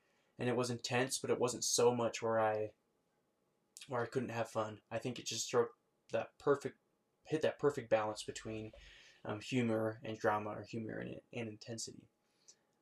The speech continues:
Um, another thing that I loved about the movie is, um, just how each character felt important. Um, Maverick had his own arc. I feel like he really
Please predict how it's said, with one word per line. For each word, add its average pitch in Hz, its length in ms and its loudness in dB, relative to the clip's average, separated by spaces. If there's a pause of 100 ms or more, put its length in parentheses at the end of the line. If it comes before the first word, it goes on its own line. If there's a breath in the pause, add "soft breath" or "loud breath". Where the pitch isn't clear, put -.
(120)
Um, 107 460 -6 (880 loud breath)
another 147 240 0
thing 170 180 -2
that 120 120 6
I 113 60 6
loved 113 360 4
about 110 240 4
the 107 60 0
movie 107 600 -2 (380)
is, 113 380 0
um, 110 480 -4 (160)
just - 220 -6
how 139 380 10
each - 320 -6
character 113 300 0
felt 110 220 0
important. - 580 -10 (440)
Um, 110 280 -2
Maverick 120 400 0
had 113 220 2
his 117 180 -2
own 110 280 -6
arc. - 300 -6
I - 40 -18
feel 120 180 2
like 110 140 2
he 117 120 -10
really 120 460 -4